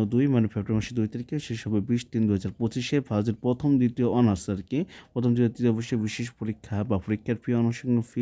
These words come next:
সহ, আহ, আপনার দিতে হবে আর কি, পে, পে স্লিপ আর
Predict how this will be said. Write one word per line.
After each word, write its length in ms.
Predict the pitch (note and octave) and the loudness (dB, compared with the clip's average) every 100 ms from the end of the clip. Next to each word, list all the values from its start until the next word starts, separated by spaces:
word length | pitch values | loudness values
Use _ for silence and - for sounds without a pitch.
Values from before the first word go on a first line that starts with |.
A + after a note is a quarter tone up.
| B2 | -2
সহ, 220 | B2 A#2+ | 0 -2
আহ, 80 | A#2+ - - - - _ A2+ G2+ | -2 -6 -20 -20 -20 _ 2 2
আপনার 260 | A#2 G#2+ G2+ | 4 2 2
দিতে 220 | A2+ A#2+ | 0 0
হবে 300 | A2+ A2 A#2+ | 2 2 2
আর 80 | A#2+ | 2
কি, 180 | A2 A#2+ A#2+ - | 2 -2 -2 -4
পে, 120 | - A#2+ G2+ _ | 0 0 0 _
পে 140 | - B2+ A#2+ A#2 | 0 2 2 0
স্লিপ 300 | - A2+ G2 | -2 -2 0
আর 160 | F#2+ | -2